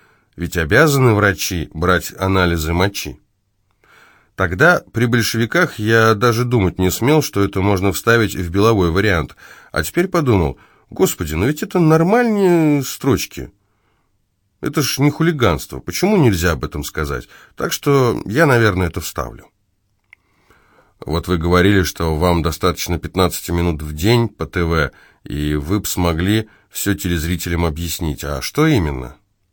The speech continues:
Я так говорил, да? Да. Довольно дерзкое заявление.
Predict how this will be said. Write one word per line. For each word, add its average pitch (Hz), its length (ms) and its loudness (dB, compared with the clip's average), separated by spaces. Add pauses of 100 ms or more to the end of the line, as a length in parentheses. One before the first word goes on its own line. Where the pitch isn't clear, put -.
(280)
Я 80 180 -8
так 92 180 -6
говорил, 101 440 0
да? 92 220 -4 (460)
Да. 73 500 -6 (400)
Довольно 101 540 -2
дерзкое 98 420 -4
заявление. 78 680 -6